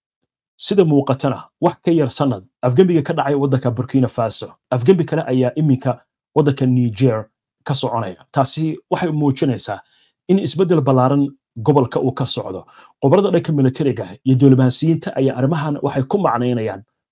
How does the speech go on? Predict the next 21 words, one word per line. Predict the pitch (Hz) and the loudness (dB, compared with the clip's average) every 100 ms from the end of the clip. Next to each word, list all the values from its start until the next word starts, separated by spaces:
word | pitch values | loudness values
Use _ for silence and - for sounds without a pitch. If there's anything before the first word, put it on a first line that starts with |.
| _ 151 | _ 2
dhowr | 165 139 | 4 4
qodob | 175 127 123 _ _ _ - | 0 -2 -2 _ _ _ 0
oo | 151 | 0
is | 113 | 0
dul | 123 123 | -2 -2
saaran. | 110 95 - - _ _ _ | -2 -8 -10 -16 _ _ _
Tan | 147 139 | 0 2
koowaad | 151 147 165 160 _ _ _ _ _ - | 4 6 4 0 _ _ _ _ _ -4
waa | 131 | 0
dhanka | 160 - - | 0 0 -2
ammaanka. | 123 120 90 - - _ _ - | 0 -2 -4 -14 -20 _ _ 0
Waddamadan | 135 185 202 185 | 2 4 2 0
ku | - | 0
yaalla | 180 151 147 | 0 2 0
gobolka | 143 143 120 - | 0 0 0 -2
Saaxil | - 131 - 117 92 | -2 -2 -2 -8 -8
iyo | 104 131 | -2 2
galbeedka | 131 131 147 - 135 | 2 2 0 -4 -8
Afrika, | - 101 - 101 _ _ _ _ _ | -8 -10 -10 -10 _ _ _ _ _
kooxo | - 151 127 180 180 _ _ - | 4 4 4 0 -2 _ _ 0
hubaysan | 143 139 127 147 151 147 | 2 4 2 -4 -4 -6